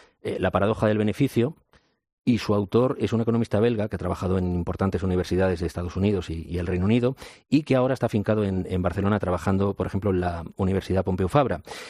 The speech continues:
Eh, yo supongo que estará acostumbrado a que los españoles, eh, maltratemos su apellido, pero aún así lo voy a intentar, eh, pronunciar con todo el cariño del mundo. Así que, eh, Jean Eckhout, buenos días.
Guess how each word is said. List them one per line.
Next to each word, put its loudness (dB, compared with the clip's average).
Eh, -8
yo 2
supongo 2
que 2
estará 2
acostumbrado 2
a 0
que -2
los -2
españoles, 0
eh, 0
maltratemos 0
su 0
apellido, 2
pero 0
aún 0
así -2
lo 2
voy 2
a 2
intentar, 0
eh, 0
pronunciar 0
con -2
todo 2
el -2
cariño 0
del 0
mundo. 2
Así -2
que, 2
eh, 2
Jean 2
Eckhout, 0
buenos 4
días. 2